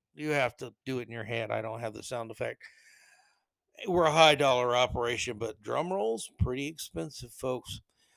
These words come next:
Menstrual equity. Yes, that important. Uh, Tony Perkins at the Daily Signal wrote this, and I'm borrowing some of it.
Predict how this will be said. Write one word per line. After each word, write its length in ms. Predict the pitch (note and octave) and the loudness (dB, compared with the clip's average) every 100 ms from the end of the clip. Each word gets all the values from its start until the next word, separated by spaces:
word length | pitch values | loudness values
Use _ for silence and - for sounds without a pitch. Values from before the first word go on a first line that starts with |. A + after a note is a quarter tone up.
| _ _ _ | _ _ _
Menstrual 920 | A#2+ D3+ F#3 - - F3 E3 E3+ G#3 - | 4 8 8 6 2 10 12 12 8 8
equity. 840 | D#3+ C3 - A#2+ A#2 A#2 A2 G2 - - _ _ _ _ _ _ _ _ _ _ _ _ _ | 8 8 6 4 6 6 4 0 -6 -20 _ _ _ _ _ _ _ _ _ _ _ _ _
Yes, 560 | B2 A#2+ A2+ G#2 - - - | 0 4 6 4 0 -6 2
that 260 | C#3 B2+ | 4 4
important. 680 | B2 A2+ B2+ A#2 G#2 - - _ _ - - - | 6 8 8 2 -10 -20 -20 _ _ -20 -16 2
Uh, 180 | F#3+ G3+ | 6 8
Tony 320 | B3 C4 A3+ | 8 6 6
Perkins 440 | A3 G3+ E3+ C#3+ | 6 4 2 -2
at 120 | C#3+ - | -2 -2
the 80 | |
Daily 380 | C3 C3+ B2+ B2 | -4 -2 -2 -4
Signal 480 | - C#3+ A2+ A2+ A2 | -4 -6 -6 -6 -4
wrote 280 | A2 A2+ - | -4 -4 -4
this, 380 | C3+ D#3 - - | -4 -4 -6 -6
and 100 | B2+ | -4
I'm 180 | A#2 | -4
borrowing 440 | A2+ A#2+ A2+ A2+ A2+ | 0 2 2 0 -4
some 240 | - B2+ | -4 -2
of 100 | B2+ | -2
it. 280 | E3 - | -4 -6